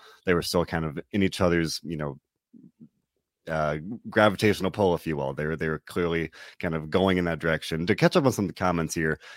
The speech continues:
get in some mixed, but, uh, mixed feelings about Raw. Bit Milligan saying gives Raw an eight point five.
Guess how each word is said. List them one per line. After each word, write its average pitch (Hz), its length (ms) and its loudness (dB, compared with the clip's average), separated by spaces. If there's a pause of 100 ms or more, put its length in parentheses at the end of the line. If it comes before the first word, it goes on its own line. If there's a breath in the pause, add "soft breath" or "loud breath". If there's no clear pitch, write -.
get 143 100 0
in 175 120 4
some 123 200 4
mixed, - 300 0
but, 104 140 0 (200)
uh, 113 340 4
mixed 151 500 -2
feelings 90 360 0
about 82 240 2
Raw. 76 280 4
Bit 117 200 4
Milligan 104 360 2
saying 90 300 -2
gives 82 160 -4
Raw 85 160 2
an 87 80 0
eight 82 160 -4
point 82 200 -6
five. 120 440 2